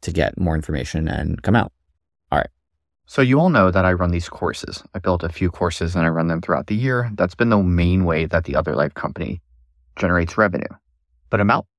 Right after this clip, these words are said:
six months ago, I noticed that the course sales were definitely decreasing.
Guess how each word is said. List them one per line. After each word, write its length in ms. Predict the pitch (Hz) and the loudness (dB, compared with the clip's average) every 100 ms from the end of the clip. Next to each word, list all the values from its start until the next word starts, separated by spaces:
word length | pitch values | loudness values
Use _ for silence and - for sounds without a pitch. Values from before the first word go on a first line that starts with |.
| _ _ - | _ _ -14
six 320 | - - - | -6 -4 4
months 300 | 107 101 - | 4 4 -2
ago, 420 | 82 - - - - | -2 -2 -4 -12 -4
I 120 | 98 | 0
noticed 520 | 92 95 92 95 92 - | 2 4 4 2 0 2
that 420 | 87 85 85 - _ | 4 4 0 -4 _
the 380 | - 92 87 82 | -2 2 4 2
course 280 | 82 104 92 | 0 -2 0
sales 380 | - 85 80 - | 0 0 0 -4
were 140 | 90 | -2
definitely 720 | 80 - 92 87 90 87 82 | -2 0 0 0 -4 -4 -4
decreasing. 640 | 78 82 78 80 78 - - | -6 -8 -6 -10 -10 -14 -18